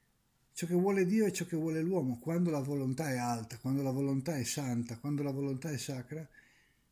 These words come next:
non può non essere questo atto un atto assoluto. Quando la volontà è una volontà personale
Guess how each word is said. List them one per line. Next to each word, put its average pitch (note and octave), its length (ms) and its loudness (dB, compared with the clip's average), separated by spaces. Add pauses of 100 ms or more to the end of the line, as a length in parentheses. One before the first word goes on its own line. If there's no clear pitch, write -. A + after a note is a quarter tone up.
(320)
non E3+ 460 2
può A3+ 240 4
non F#3 220 4
essere D3+ 400 2
questo C#3+ 380 -4
atto D#3+ 220 -4
un B2+ 100 4
atto B2 220 0
assoluto. G#2 560 -10 (500)
Quando F#3+ 260 2
la G3 80 2
volontà F#3+ 400 2
è D3 40 0
una C#3+ 140 2
volontà D#3+ 440 0
personale D#3 960 -2